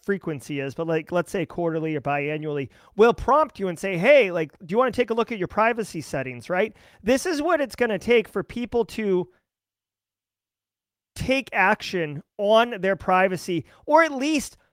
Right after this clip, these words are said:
actively acknowledge that they don't want to take action on it, right? So they're not burying it deep,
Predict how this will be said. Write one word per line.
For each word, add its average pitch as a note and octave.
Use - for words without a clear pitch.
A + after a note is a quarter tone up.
actively B3
acknowledge F#3+
that F#3
they F#3
don't G3+
want F#3+
to -
take F3+
action F3
on D#3
it, C3
right? F3
So A3
they're G#3+
not C4+
burying G#3+
it F3+
deep, G3+